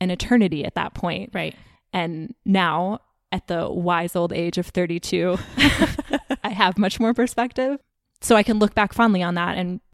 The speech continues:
Speaker 1: still be friends with her when our paths cross.
Speaker 2: Yeah, those years aren't big on perspective.
Speaker 1: No, they're not.
Speaker 2: So how about now? As an adult, Sarah, how have you made friends?
Speaker 1: So that's something that I feel like I've had to learn,
Speaker 2: Mm-hmm.
Speaker 1: that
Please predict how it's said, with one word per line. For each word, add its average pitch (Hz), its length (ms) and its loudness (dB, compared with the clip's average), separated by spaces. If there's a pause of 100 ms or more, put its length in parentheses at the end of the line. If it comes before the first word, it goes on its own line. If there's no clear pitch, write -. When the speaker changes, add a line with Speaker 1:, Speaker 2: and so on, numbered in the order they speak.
Speaker 1:
still - 260 0
be 180 100 0
friends 185 240 -4
with 165 120 -8
her 185 320 -8
when 190 160 -6
our 151 100 -6
paths - 340 -10
cross. - 440 -10 (180)
Speaker 2:
Yeah, 190 80 -4
those 214 300 -4
years 226 220 -4
aren't 196 220 -6
big 185 160 -6
on 185 180 -6
perspective. - 800 -12 (280)
Speaker 1:
No, 185 340 -6 (120)
they're 175 140 -6
not. - 380 -8 (760)
Speaker 2:
So 330 340 0
how 277 140 -4
about 370 240 -4
now? 220 500 -4 (540)
As 233 180 0
an 254 100 2
adult, 208 400 -2
Sarah, - 400 -6
how 220 280 -2
have 240 220 -4
you 240 120 2
made 214 200 2
friends? 202 680 -6 (560)
Speaker 1:
So 262 140 -2
that's 294 200 -2
something 359 300 -4
that 247 100 -2
I 202 80 -2
feel 180 160 -4
like 180 160 -6
I've 180 140 -4
had 190 180 -6
to 190 100 -4
learn, 175 420 -10 (260)
Speaker 2:
Mm-hmm. 202 220 -4
Speaker 1:
that 190 400 -2